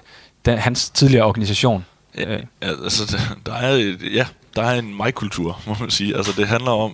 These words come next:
Speaker 2: på alle mulige måder at få det optimale, øh, ud af fodbolden, eller få så mange penge som muligt, få så meget succes, få så meget magt ud af det som muligt.
Speaker 1: Men i forhold til de her afsløringer, øh, så tænker jeg på, at, at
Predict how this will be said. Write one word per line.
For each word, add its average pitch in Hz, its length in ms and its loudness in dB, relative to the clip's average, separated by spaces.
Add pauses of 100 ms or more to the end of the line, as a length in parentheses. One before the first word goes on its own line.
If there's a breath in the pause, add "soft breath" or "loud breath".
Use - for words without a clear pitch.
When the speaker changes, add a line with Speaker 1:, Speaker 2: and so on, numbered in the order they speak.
(120)
Speaker 2:
på 113 80 -2
alle 104 200 0
mulige 107 280 -2
måder 101 440 2
at 90 60 -4
få 95 300 0 (120)
det 101 100 -2
optimale, 98 600 -4 (100)
øh, 85 280 -6
ud 92 100 -2
af 87 60 -4
fodbolden, 98 400 -4
eller 87 120 -6
få - 140 -8
så 98 100 -8
mange 101 220 -8
penge 104 200 -6
som 104 140 -12
muligt, 98 300 -6
få - 120 -8
så - 120 -8
meget 101 200 0
succes, 104 400 -4
få - 140 -8
så 101 80 -8
meget 98 200 -4
magt 87 260 -10
ud 87 100 -4
af 82 120 -6
det - 80 -10
som 82 180 -12
muligt. 85 180 -12 (1500 loud breath)
Speaker 1:
Men 135 180 2
i 135 60 4
forhold 160 320 6
til 127 160 2
de 143 100 4
her 131 200 4 (100)
afsløringer, 101 580 2 (100)
øh, 98 400 2 (180)
så 123 120 -6
tænker 151 240 2
jeg 123 60 4
på, 127 180 4
at, - 260 -6
at 117 100 -4